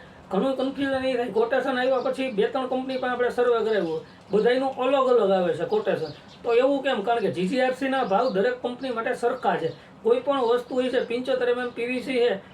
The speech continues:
તો એનો જે ભાવ હોય છે, એ દરેક કંપનીનો એક જ ભાવ હોય. સોળ એમ એમ નળી છે, દરેક કંપનીનો એક ભાવ હોય. પણ કોટેશનની અંદર ડિફરન્ટ એટલા માટે આવે કે કોઈએ મેઇન લાઇન ઓછી નાખી હોય, કોઈએ સબમેઇન ઓછી નાખી હોય. ઓછી એટલે કે આપણે ઘટતી ના નાખી હોય, પણ એનો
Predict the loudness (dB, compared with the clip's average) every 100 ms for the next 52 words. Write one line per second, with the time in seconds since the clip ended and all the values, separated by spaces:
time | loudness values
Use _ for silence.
0 | -4 2 2 2 2 2 4 4 4 2
1 | 0 0 2 2 0 -2 -6 -4 -2 0
2 | 0 -2 0 0 0 2 2 2 0 0
3 | 0 2 0 0 0 0 -2 -4 -4 0
4 | 0 0 0 0 -4 -12 -20 -6 -6 -2
5 | 0 0 0 0 0 0 0 0 -2 -2
6 | -4 -2 -2 0 0 0 0 -2 -6 -20
7 | -14 -2 0 2 0 2 2 4 2 0
8 | -4 -20 -6 0 2 2 2 2 0 0
9 | -4 -2 2 4 4 4 2 2 0 -2
10 | 0 -2 0 0 0 0 0 -2 -2 0
11 | 2 2 0 0 0 0 2 -2 -2 -18
12 | -6 -2 -2 -2 0 0 0 -2 0 0
13 | 0 0 0 0 -2 -2 -2 -2